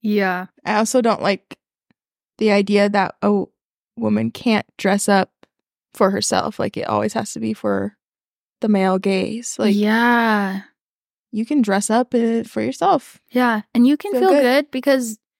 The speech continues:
Speaker 1: you feel good, not
Speaker 2: Mm-hmm.
Speaker 1: because you think other people think you look good.
Speaker 2: Mm-hmm.
Speaker 1: It can be an inner confidence.
Speaker 2: Yes.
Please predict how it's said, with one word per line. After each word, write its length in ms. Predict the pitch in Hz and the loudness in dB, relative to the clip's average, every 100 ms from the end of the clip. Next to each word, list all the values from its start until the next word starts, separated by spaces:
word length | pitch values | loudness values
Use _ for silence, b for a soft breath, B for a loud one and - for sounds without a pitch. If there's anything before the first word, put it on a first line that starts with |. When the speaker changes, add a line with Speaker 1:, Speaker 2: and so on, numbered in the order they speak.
| _ _ | _ _
Speaker 1:
you 300 | 226 214 240 | -6 0 0
feel 260 | 254 240 226 | 0 0 2
good, 340 | 233 254 95 - _ | 2 2 0 -10 _
not 200 | 240 226 | 0 2
Speaker 2:
Mm-hmm. 60 | 208 | 2
Speaker 1:
because 220 | 220 220 214 | 2 2 0
you 100 | 214 | -2
think 180 | 208 | -2
other 220 | 196 196 202 | 0 0 0
people 260 | 214 196 | -2 -2
think 260 | 202 214 190 | -2 -2 -2
you 80 | 190 | -4
look 160 | 202 | -6
good. 300 | - 147 107 | -4 -4 -4
Speaker 2:
Mm-hmm. 360 | 214 220 208 190 - _ _ _ _ - | 0 2 4 0 -8 _ _ _ _ -12
Speaker 1:
It 100 | 208 | -6
can 140 | 240 | -4
be 200 | 226 220 | -2 0
an 120 | 208 | 0
inner 380 | - 208 208 208 | -2 0 0 0
confidence. 680 | - 208 208 185 - - - | -2 -6 -6 -8 -10 -12 -8
Speaker 2:
Yes. 400 | 247 214 220 - | -4 -4 -6 -12